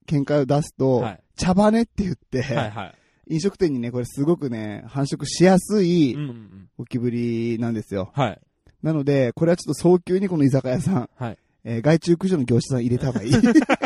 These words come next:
Speaker 1: っていうことだけはね、お伝えしとく。で、
Speaker 2: あ、なるほど。
Speaker 1: みんなちょっとね、勘違いしてるんだけど、
Speaker 2: うん。
Speaker 1: 黒くて大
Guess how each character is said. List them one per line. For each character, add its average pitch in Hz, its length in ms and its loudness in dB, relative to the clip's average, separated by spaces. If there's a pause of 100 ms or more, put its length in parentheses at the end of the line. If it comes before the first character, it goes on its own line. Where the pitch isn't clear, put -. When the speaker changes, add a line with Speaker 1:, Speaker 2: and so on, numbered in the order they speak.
(1300)
Speaker 1:
っ - 40 -14
て - 100 2
い 294 80 6
う 269 40 4
こ 311 80 2
と 294 80 2
だ 277 100 6
け 262 120 2
は 185 100 2
ね、 135 300 -6
お 139 80 -6
伝 143 180 -6
え - 20 -6
し 127 40 -10
と 127 80 -8
く。 117 160 -10
で、 - 0 -
Speaker 2:
あ、 190 80 -8 (100)
な 151 80 0
る 151 80 -8
ほ 165 60 -10
ど。 196 60 -4
Speaker 1:
み 302 120 2
ん 370 60 -4
な 381 100 0
ち 349 80 -4
ょ 320 40 -4
っ - 20 -10
と 233 100 -6
ね、 156 260 -2 (140)
勘 254 160 0
違 - 20 -2
い 226 40 -4
し 262 260 -2
て 175 80 -4
る 156 60 -6
ん - 20 -4
だ 147 60 -4
け 127 80 -6
ど、 135 180 -2
Speaker 2:
う 131 40 -10
ん。 123 100 -12 (180)
Speaker 1:
黒 349 220 0
く - 80 -10
て 233 100 -4
大 - 120 -2